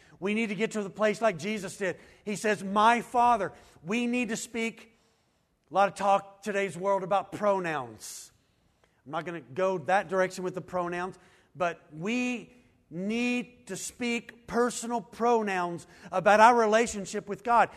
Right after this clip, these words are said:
Jesus is my Savior. He is my Lord. He is my Shepherd. He is my Guide. We need to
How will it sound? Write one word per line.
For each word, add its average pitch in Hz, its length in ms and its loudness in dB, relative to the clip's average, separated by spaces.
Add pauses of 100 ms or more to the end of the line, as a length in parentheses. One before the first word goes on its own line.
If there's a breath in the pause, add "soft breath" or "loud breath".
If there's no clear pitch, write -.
(400 loud breath)
Jesus 254 440 0
is 220 180 0
my 262 400 4
Savior. 233 720 0 (520 soft breath)
He 262 160 0
is 196 140 -2
my 254 380 6
Lord. 269 560 0 (240 loud breath)
He 254 160 -2
is 220 200 0 (160 loud breath)
my 262 360 2
Shepherd. 208 720 -4 (320 soft breath)
He 269 160 2
is 233 220 0 (160)
my 214 320 4
Guide. 233 500 2
We 254 160 0
need 262 220 -2
to 226 180 -4